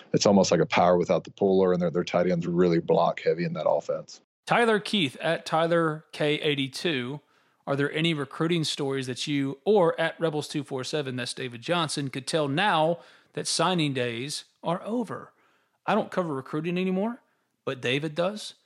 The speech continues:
Speaker 2: So I'll get him back on the podcast. Maybe he can tell some stories. I don't know too much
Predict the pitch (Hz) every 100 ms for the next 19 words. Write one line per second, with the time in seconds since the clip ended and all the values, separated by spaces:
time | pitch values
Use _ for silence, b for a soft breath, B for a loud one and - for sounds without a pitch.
0 | _ _ - - 208 196 185 185 170 151
1 | 160 156 160 151 151 156 160 165 160 170
2 | 254 175 - _ _ _ _ _ - 156
3 | 196 185 208 214 220 247 247 -